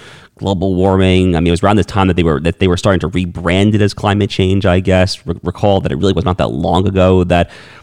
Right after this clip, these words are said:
the left talked on and on and on about global warming. I, I guess they realized that climate change polled better or whatever. But what's happened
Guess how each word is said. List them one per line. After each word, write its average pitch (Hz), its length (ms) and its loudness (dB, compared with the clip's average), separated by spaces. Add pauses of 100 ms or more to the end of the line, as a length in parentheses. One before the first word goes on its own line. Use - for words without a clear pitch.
the 92 80 -2
left 95 260 0
talked 92 340 -2
on 90 220 0
and 90 80 2
on 90 140 2
and 87 80 2
on 87 300 2
about 82 380 0
global 90 440 -2
warming. 92 720 0
I, 62 180 -4
I 76 60 -2
guess 90 180 -2
they 85 140 -2
realized 90 600 0
that 82 280 -4 (240)
climate 101 320 -4
change 90 680 -2 (200)
polled 127 340 2
better 110 240 2
or 104 80 4
whatever. 98 380 2 (1040)
But 170 180 2 (640)
what's 151 200 -2
happened 208 480 0